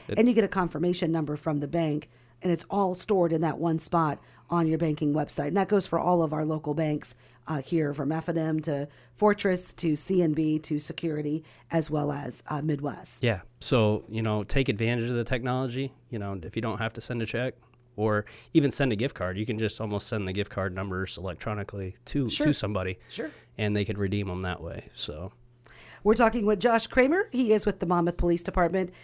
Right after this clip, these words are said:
Speaker 2: and, uh, is an investigator. Real quick, Josh, here's the top. I wanted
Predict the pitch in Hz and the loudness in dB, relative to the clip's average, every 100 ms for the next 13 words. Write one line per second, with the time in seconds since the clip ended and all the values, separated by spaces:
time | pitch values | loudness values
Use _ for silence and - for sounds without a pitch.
0 | - - 202 190 180 170 185 185 170 175 | -20 -8 0 2 4 2 2 4 4 2
1 | 180 170 185 208 330 440 - 285 - 240 | 0 0 2 4 4 4 2 2 4 4
2 | 240 311 359 - 202 196 220 330 - - | 4 2 2 2 0 4 4 4 2 -4
3 | - | 4